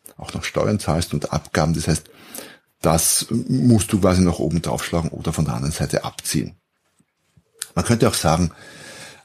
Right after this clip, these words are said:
äh, du solltest deine Kosten als Dienstleister kennen, klar, privat wie beruflich, das macht schon Sinn, aber die dann gleich wieder vergessen, wenn du vernünftig Geld verdienen willst.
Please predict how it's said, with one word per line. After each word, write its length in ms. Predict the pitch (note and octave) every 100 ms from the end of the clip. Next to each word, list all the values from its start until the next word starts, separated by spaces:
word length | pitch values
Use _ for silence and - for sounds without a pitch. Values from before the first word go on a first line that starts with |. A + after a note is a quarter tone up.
| -
äh, 300 | F2+ F2 E2+ - -
du 100 | F2+
solltest 320 | - F2+ -
deine 140 | D2+
Kosten 440 | D2+ - A#2 A#2+ G#2+
als 120 | F2+
Dienstleister 540 | - F#2 - C#2+ -
kennen, 540 | - - G2+ C3+ D#3+ E3+
klar, 280 | D#2 G2 D3+
privat 400 | G#2 C#2+ A1+ -
wie 60 |
beruflich, 460 | - D#2+ C3+ F#3 -
das 180 | - D#2+
macht 320 | E2 - -
schon 180 | E2+ D#2
Sinn, 340 | - C3 E3+ - - - - -
aber 220 | C#3+ C#3
die 140 | B2+
dann 140 | A2+ G#2
gleich 320 | E2 E2 -
wieder 160 | F2+
vergessen, 580 | - F2+ G2 G#2 - G#2 - _ -
wenn 180 | D#2+
du 160 | E2 E2+ -
vernünftig 720 | - G#2+ E2 - G2+ - - _ _ _ _
Geld 280 | C#2+ F2+ F#2+
verdienen 440 | F#2+ F2 E2 D2
willst. 500 | C2 A1 - - -